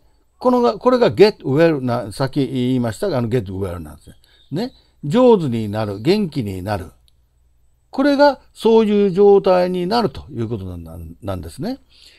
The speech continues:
で、えー、生活の中で手に入れたいものがたくさんある。つまり対象ですね。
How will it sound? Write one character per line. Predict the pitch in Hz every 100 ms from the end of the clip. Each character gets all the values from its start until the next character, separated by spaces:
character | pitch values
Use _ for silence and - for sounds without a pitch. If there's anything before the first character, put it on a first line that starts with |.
| _ _ -
で、 | 202 185 - _ _
え | 143 156 160
ー、 | 151
生 | 180 170
活 | 180 185
の | 180
中 | 160 151 165
で | 151
手 | 170
に | 175
入 | 175
れ | 190
た | 160 143
い |
も | 131
の | 135
が | 185
た | 165 139
く |
さ | - 107
ん |
あ | 87
る。 | 87
つ | -
ま | 135
り | 113
対 | 123 117
象 | 110 90
で | 85
す | 131
ね。 | 254